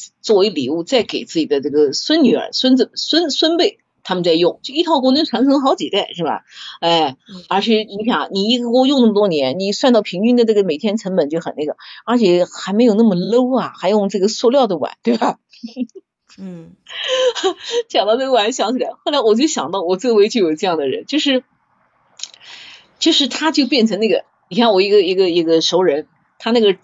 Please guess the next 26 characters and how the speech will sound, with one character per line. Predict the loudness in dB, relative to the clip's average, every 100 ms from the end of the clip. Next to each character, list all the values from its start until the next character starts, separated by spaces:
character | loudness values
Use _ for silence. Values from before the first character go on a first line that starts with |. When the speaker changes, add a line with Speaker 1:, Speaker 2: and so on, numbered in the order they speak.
| -16
Speaker 1:
那 | -4
个 | -2
关 | 0 0 2
节 | 0
肿 | -2 -8 -6
大， | -8 -10
我 | -6
就 | -4
问 | -2 -4
他 | -2
为 | -2
什 | -2
么 | -4
关 | -2
节 | 0
肿 | -2 -4
大， | -12
他 | -10 -4
说 | -2
我 | -2
那 | -2
个 |
经 | -2 -2
常 | -2
下 | -2 -4
水， | -4 -14